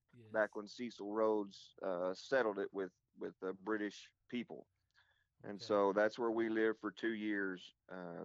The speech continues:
Speaker 2: there in Africa, and it is, uh, a little different than living in America.
Speaker 1: Yeah, and one of the things, uh, 'cause I didn't,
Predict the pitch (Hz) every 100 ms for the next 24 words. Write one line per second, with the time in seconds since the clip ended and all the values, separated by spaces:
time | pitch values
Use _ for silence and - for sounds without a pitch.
0 | 87 95 90 90 92 90 87 - 87 87
1 | 92 98 98 95 - 98 101 101 104 107
2 | 113 123 151 254 113 98 90 87 87 85
3 | 82 80 - - _ _ _ _ - 156
4 | 147 135 147 196 180 - 151 147 131 -
5 | 135 127 120 - 117 135 156 131 113